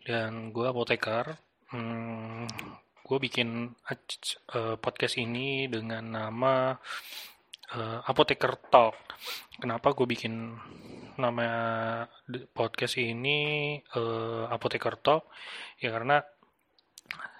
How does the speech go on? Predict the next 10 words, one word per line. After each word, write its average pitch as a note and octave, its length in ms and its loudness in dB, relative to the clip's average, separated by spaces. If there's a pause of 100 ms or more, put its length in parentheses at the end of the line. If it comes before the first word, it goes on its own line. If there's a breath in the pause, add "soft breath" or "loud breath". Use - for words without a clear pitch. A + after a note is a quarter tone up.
(480 loud breath)
eh, C3+ 640 2 (1000 loud breath)
sebenarnya C#3+ 400 2
banyak, B2+ 260 4 (300)
banyak A#2 560 4
sih D3+ 160 8
yang, C#3+ 160 2 (280)
eh, A#2+ 840 0 (280 loud breath)
di - 160 -4
kepala A#2+ 400 0
gue A#2+ 580 6